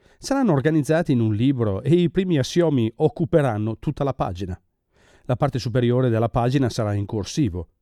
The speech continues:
Poi ci sarà un piccolo grafico di qualche tipo e poi una spiegazione del grafico e poi i fenomeni che dimostrano l'assioma. La logica che ne sta alla base, la sua relazione con gli altri assiomi.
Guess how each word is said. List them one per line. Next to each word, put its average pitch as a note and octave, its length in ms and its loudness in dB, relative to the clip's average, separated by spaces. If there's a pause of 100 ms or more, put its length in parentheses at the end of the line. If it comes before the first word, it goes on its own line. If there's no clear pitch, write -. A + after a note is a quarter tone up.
(360)
Poi B2+ 220 2
ci B2+ 100 -4
sarà A#2+ 320 0
un A2+ 140 0
piccolo B2+ 340 0
grafico C3 560 0
di G#2+ 120 -2
qualche A2+ 340 -2
tipo D3 340 -4 (300)
e G#3 100 4
poi D3+ 380 4
una F3+ 180 2
spiegazione C#3+ 540 0
del C3+ 120 2
grafico A#2 520 -4 (400)
e B2 120 2
poi C3 300 2
i B2 60 4
fenomeni B2+ 560 0
che A#2 100 -2
dimostrano G#2+ 600 -2
l'assioma. F#2+ 600 -4 (720)
La E3+ 100 4
logica D3+ 440 4
che C#3 120 0
ne C3 120 2
sta D#3 180 0
alla B2+ 160 2
base, G#2 420 -2 (200)
la C3+ 160 0
sua F#3+ 320 2
relazione C#3+ 760 2
con E3 140 2
gli D#3 100 2
altri C#3 260 0
assiomi. A2 520 -2